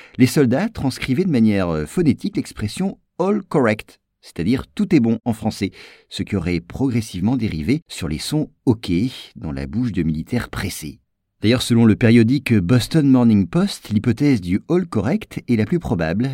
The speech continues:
et elle remonte même au dix-neuvième siècle. En mille huit cent trente-neuf, le dit journal mentionne en effet une altération graphique de l'expression transcrite sous la forme de « all correct », all avec un O et correct avec un K. Et elle précise également qu'il s'agit d'une version familière de «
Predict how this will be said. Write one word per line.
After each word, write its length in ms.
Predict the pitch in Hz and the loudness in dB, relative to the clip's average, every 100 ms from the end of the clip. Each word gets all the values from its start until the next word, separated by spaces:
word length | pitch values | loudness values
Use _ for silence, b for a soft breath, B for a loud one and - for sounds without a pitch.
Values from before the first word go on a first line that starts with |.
| 123 | -6
et 80 | 90 | -4
elle 100 | 85 | -2
remonte 380 | 90 101 85 - | 0 0 0 0
même 320 | 117 143 143 - | 0 0 -4 -2
au 100 | 90 | -2
dix-neuvième 500 | 95 107 110 95 85 | 0 4 4 4 0
siècle. 420 | - 73 - - _ _ | -4 -6 -8 -18 _ _
En 140 | - 165 | -6 0
mille 140 | 101 | 2
huit 100 | 110 | 2
cent 160 | 110 117 | 2 -2
trente-neuf, 680 | - 107 - 117 151 170 - | -2 -4 0 0 0 -4 -2
le 240 | 101 101 | 0 0
dit 160 | 95 120 | 0 -2
journal 320 | 113 107 156 | -2 -2 -2
mentionne 420 | 139 107 - 156 | -2 -2 -4 -2
en 100 | 135 | 0
effet 300 | 104 - 170 - | -2 -2 -4 4
une 160 | 117 | 6
altération 560 | 160 170 202 147 - 196 | 6 4 0 -2 -2 -2
graphique 560 | - 160 - 147 - - | 0 -2 -4 -8 -6 -4
de 60 | |
l'expression 680 | 101 - - 107 - 131 208 - | -4 -6 -8 -8 -4 -4 -6 -8
transcrite 500 | - 147 - - 202 | -4 -4 -4 -8 -8
sous 140 | - | -4
la 80 | 113 | -4
forme 320 | - 160 196 | -4 -6 -4
de « 180 | 127 165 B B B _ | -2 -2 B B B _
all 280 | 170 185 202 | 0 2 0
correct », 520 | 170 143 101 92 - _ - | 0 0 2 0 -8 _ -2
all 220 | 147 123 | 2 2
avec 240 | 90 85 | 0 -2
un 140 | 82 78 _ | -4 -6 _
O 240 | 170 359 - _ | 0 0 -6 _
et 80 | 98 | -8
correct 440 | - 95 104 - | -4 -4 -4 -6
avec 240 | 98 120 98 | -6 -4 -4
un 140 | 85 - | -6 -4
K. 220 | 101 78 - _ - | -4 -4 -6 _ -4
Et 60 | |
elle 80 | 92 | -4
précise 340 | 82 104 131 113 | -2 -4 0 2
également 320 | 104 104 151 | 4 4 2
qu'il 160 | 123 | -2
s'agit 300 | 107 110 104 | -4 -2 -2
d'une 180 | 127 113 | 4 4
version 400 | 104 - - 101 | 4 0 -4 -4
familière 540 | 85 147 127 110 160 127 | -2 2 4 4 0 0
de « 240 | 127 - | -2 -2